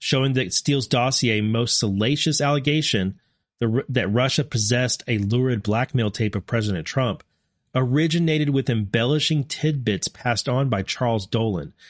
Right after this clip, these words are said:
a longtime Democratic Party operative with close ties to Bill and Hillary Clinton.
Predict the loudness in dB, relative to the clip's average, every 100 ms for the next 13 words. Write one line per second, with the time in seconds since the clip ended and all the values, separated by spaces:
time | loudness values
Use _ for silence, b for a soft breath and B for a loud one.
0 | B -2 2 2 0 0 0 2 0 0
1 | 0 -2 -2 -2 -2 -2 0 -2 0 0
2 | 0 -4 -2 -2 -2 -2 0 0 -2 0
3 | 0 0 -4 -4 -4 -6 -6 -10 -12 -14